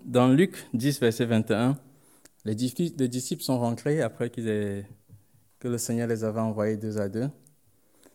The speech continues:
Et ils faisaient leur rapport. Et la parole nous dit, «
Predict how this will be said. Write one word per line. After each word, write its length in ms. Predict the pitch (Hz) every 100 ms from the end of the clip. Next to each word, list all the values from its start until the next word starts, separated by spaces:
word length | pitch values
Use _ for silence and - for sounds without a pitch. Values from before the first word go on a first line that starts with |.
| _ _ _ -
Et 80 | 104
ils 60 |
faisaient 300 | 110 110 117
leur 140 | 113 110
rapport. 420 | 107 - 92 90 _ _ _ _ - - _ _ _
Et 40 | 107
la 100 | 113
parole 340 | 120 120 131
nous 140 | 120
dit, « 260 | 110 117 131